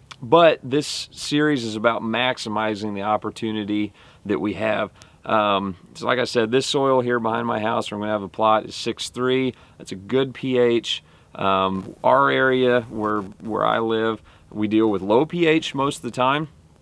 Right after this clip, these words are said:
Low P H is, is, uh, solved with lime, ag lime. Um, I have it spread on the field, um, and it's really crucial, especially right now, to take a soil sample, see where you're at. Um,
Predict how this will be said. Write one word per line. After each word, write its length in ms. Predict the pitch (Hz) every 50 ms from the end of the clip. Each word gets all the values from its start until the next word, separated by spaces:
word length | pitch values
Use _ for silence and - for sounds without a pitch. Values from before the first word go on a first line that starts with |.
| _ - - - - -
Low 280 | 160 123 113 120 139 151
P 240 | - - 143 143 135
H 300 | 131 131 135 123 - 101
is, 360 | 101 107 104 101 98 92 -
is, 320 | 110 - - - - - - - _ _ - -
uh, 220 | - - - -
solved 500 | - - - 127 117 117 117 113 110 107
with 340 | 110 98 98 98 95 90 -
lime, 440 | 107 104 107 117 120 127 135 135 139
ag 280 | 139 - 123 123 123
lime. 420 | 120 127 123 123 123 127 131 131 - - - - - - _ -
Um, 300 | - - 101 101 101 104
I 20 | 104
have 140 | 104 101 -
it 60 | -
spread 340 | - - - 117 113 107 107
on 120 | 104 104
the 60 | 101
field, 480 | - - 123 120 117 117 113 113 110 104 - - - - - -
um, 420 | - 95 95 92 90 92 92 92 -
and 100 | 85 101
it's 180 | 98 90 - -
really 280 | 120 139 160 170 156 127
crucial, 540 | - - 151 147 139 - - 147 139 131
especially 440 | 117 - - 127 127 127 - - 123
right 380 | 110 107 110 120 127 131 - 104
now, 300 | 123 123 120 123 123 120
to 100 | 113 101
take 260 | 95 - 117 110 104
a 60 | 110
soil 400 | - - - 123 123 139 147 147
sample, 420 | - - 127 117 120 117 - 117 113
see 240 | - - - 123
where 180 | 135 143 147 151
you're 180 | 147 135 123 117
at. 300 | 120 123 123 123 - _ _ - - - - - -
Um, 600 | - 104 101 98 95 95 92 92 95 95 95 90